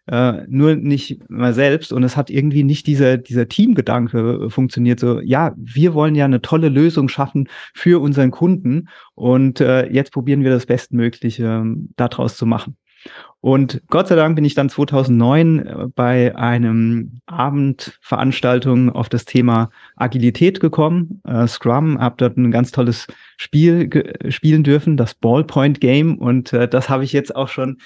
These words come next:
mit, äh, meinen über tausendsechshundert Workshop-Teilnehmern immer wieder gespielt, ist immer wieder faszinierend. Und das hat komplett eigentlich verändert, wie ich denk, dass, äh,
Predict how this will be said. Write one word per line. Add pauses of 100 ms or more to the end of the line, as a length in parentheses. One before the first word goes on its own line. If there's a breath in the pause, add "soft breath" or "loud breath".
(180 soft breath)
mit,
äh,
meinen
über (100)
tausendsechshundert
Workshop-Teilnehmern
immer
wieder
gespielt,
ist
immer
wieder
faszinierend. (280 loud breath)
Und
das
hat
komplett (440)
eigentlich
verändert,
wie
ich
denk,
dass,
äh,